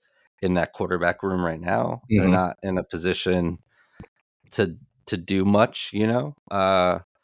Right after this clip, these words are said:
Speaker 1: so long term, I think if, I don't know, you have the opportunity to get,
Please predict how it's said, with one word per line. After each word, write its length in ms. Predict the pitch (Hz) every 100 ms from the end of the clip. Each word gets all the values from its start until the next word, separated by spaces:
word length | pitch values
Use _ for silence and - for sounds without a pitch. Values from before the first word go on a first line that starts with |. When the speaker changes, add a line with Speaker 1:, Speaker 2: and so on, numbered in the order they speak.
| - _ _
Speaker 1:
so 520 | - - 92 90 - _ _ _ _ _ _ _ _ - _
long 340 | 104 104 110 107
term, 400 | 107 131 82 -
I 120 | 87
think 280 | - 110 95
if, 300 | 90 - - _ _ _ _ _ _ _ _ _
I 100 | 95
don't 140 | 98 82
know, 80 |
you 140 | 82 82
have 180 | 92 90
the 100 | 90
opportunity 680 | - 85 95 90 101 110 107
to 120 | 85
get, 340 | 90 87 87